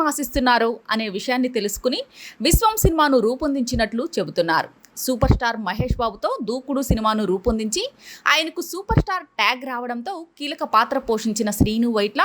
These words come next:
ఇప్పుడు కెరీర్‌లో తీవ్ర ఒడిదుడుకులు ఎదుర్కొంటున్నారు.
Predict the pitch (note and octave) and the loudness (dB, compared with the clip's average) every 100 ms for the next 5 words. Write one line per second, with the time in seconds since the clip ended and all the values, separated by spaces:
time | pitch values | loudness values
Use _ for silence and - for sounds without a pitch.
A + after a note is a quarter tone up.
0 | C#5+ _ - - - F4+ G4 - D#4 D#4+ | -2 _ -20 -10 -2 2 2 2 2 4
1 | A4 G4+ F#4+ F#4 D#4 D#4+ E4+ D4+ G#3+ A#3+ | 4 2 0 -2 -2 0 4 4 6 4
2 | C#4+ B3+ B3+ A3+ F4+ F#3+ F#3+ F#3 F3+ D#3+ | 2 -2 -2 -2 -2 -2 -2 -4 -4 0
3 | D#3+ D3+ | 0 -2